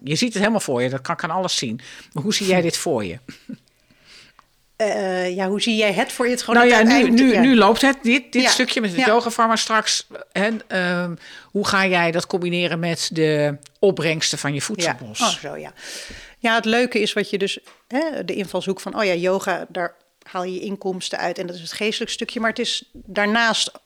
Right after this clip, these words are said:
Speaker 2: ook voor mij de verbinding met de gemeenschap. Dus ik heb gemerkt dat het heel prettig is als je ook een, een rol hebt in, in de gemeenschap hier. Dus de mensen, echt de mensen hier uit de buurt komen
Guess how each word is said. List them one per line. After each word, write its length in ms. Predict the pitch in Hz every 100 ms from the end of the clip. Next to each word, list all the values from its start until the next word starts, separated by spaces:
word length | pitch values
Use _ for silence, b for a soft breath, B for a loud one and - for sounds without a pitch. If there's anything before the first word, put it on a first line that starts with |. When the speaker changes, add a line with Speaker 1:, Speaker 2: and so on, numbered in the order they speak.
| _ _
Speaker 2:
ook 220 | 240 262
voor 180 | - 208
mij 200 | 202 202
de 80 | 202
verbinding 460 | - 185 233 220
met 100 | 190
de 60 | 185
gemeenschap. 680 | - 202 214 202 - 139 -
Dus 220 | 180 185 - B B B B B _
ik 140 | 214
heb 140 | 208 196
gemerkt 360 | 208 202 202
dat 80 | 196
het 120 | 185
heel 220 | 185 208 214
prettig 460 | - 220 220 202
is 260 | 185 202 -
als 240 | 196 -
je 200 | 196 190 B B B B B
ook 200 | 202 196
een, 260 | 196 185 185 _
een 120 | 220 202
rol 400 | 208 254 247 185
hebt 260 | 202 202
in, 480 | - 214 196 196 226 _
in 180 | - 196
de 60 |
gemeenschap 480 | 196 220 220 - 151
hier. 140 | 170 156
Dus 140 | 185
de 60 | 196
mensen, 300 | 214 226 -
echt 100 | 233
de 140 | 220
mensen 280 | 208 208 -
hier 100 | 202
uit 100 | 190
de 100 | 190
buurt 360 | 175 277 302 -
komen 460 | 233 233 220 220